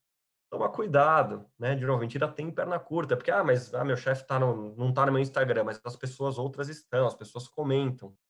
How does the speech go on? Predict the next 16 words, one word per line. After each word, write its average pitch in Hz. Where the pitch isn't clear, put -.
Né? 110
Lembra 127
que 123
eu 120
falei 120
que -
tem 123
as 117
tais 107
das 101
panelinhas, 104
as -
pessoas, 110
né, 110
ela, 101
elas, 95